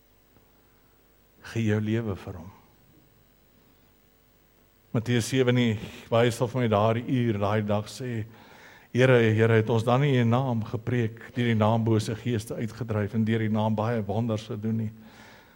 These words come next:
Dan sal ek oopwillig sê, "Ek het jou nooit geken nie, gaan weg van my af. Julle wat die wet oortree." Die hartseerste deel is mense wat dink hulle is reg vir die, vir die dood. Hulle is reg om vir Christus te ontmoet.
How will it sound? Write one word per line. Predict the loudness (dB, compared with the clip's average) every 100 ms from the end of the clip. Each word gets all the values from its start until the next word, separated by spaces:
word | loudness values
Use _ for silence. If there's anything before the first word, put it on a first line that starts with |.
| _
Dan | 0 2
sal | 2
ek | 0
oopwillig | -2 -4 -4 -4
sê, | -4 -6
"Ek | -4
het | -4
jou | -4
nooit | -4 -6 -8
geken | -10 -8 -6
nie, | -6
gaan | -6 -6
weg | -6 -8
van | -10
my | -10 -10
af. | -12 -20 -20 -20 _ _ _ _ _ -12
Julle | -8 -6
wat | -6
die | -6
wet | -8 -8
oortree." | -12 -14 -14 -14 -16 -20 _ _ _ _ _ _ _ _ _ _ _ _
Die | -2
hartseerste | 0 2 4 2 2
deel | 2 4
is | 2 2
mense | 2 2 2 2
wat | 2
dink | 0 -2 -6 -6
hulle | 0
is | 0
reg | 0 -2 -4
vir | -6 -4
die, | -2 -4 -10 -20 -20 -6
vir | -2
die | 0
dood. | 0 0 -2 -10 -18 -20 -20 _ -20 2
Hulle | 4
is | 6
reg | 6 4 2
om | 0
vir | 2
Christus | 4 2 0 -2
te | 0
ontmoet. | 0 2 0 0 -10 -20